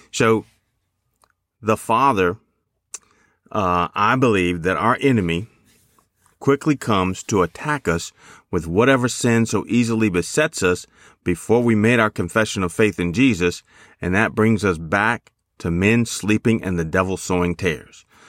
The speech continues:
So we make a confession that Jesus is the Son of God. He died on the cross. God raised him from the dead. But then the enemy comes in immediately and starts trying to tempt us with sinning the way that we sinned before we got saved,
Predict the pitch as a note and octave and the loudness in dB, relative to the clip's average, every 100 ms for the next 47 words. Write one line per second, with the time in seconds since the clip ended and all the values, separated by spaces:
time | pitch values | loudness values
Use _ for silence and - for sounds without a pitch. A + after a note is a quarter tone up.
0 | _ - F2 E2+ E2 E2+ G2 G#2+ F#2 F#2+ | _ -4 0 2 0 0 2 2 0 -2
1 | F#2+ E2+ A2 F#2+ F2+ F2 F#2 G#2+ F2 F2 | -2 0 0 0 -2 -2 0 -2 -2 -6
2 | E2 E2 - G2 E2 F#2 F#2+ E2+ D#2+ F2+ | -6 -4 0 0 0 2 2 0 -2 0
3 | F2+ F2 E2 F#2+ F#2 F#2+ - - - - | 0 -2 -2 0 2 2 -4 -16 -20 -20
4 | - - F2 E2 F#2 F#2 F2+ F#2 F2+ E2 | -14 -4 -2 2 0 0 -4 -6 -4 -2
5 | F#2 G2+ G2+ _ _ - _ - - - | 2 2 0 _ _ -20 _ -20 -18 -6
6 | F2 G2+ F#2 G2 G2+ F#2+ - G#2 G2 G#2 | -2 0 2 2 2 0 0 0 2 2
7 | F2+ F#2+ G#2+ A2 G#2+ G#2 F2 - F2+ - | 2 2 2 2 2 2 0 0 -2 -2
8 | - F#2+ F2 E2 - - A#2 - A2+ - | -2 0 0 -4 -8 -4 -2 0 0 0
9 | E2+ - - - A2+ A2 G#2+ F#2+ F#2 F2+ | -4 -4 -6 0 2 4 2 2 2 2
10 | D#2+ E2 G#2 F#2+ E2+ - G#2+ A2+ G#2 F#2+ | -2 -4 -2 0 -2 -4 2 2 2 0
11 | F#2+ - A2+ A2 G#2 | -2 0 2 2 2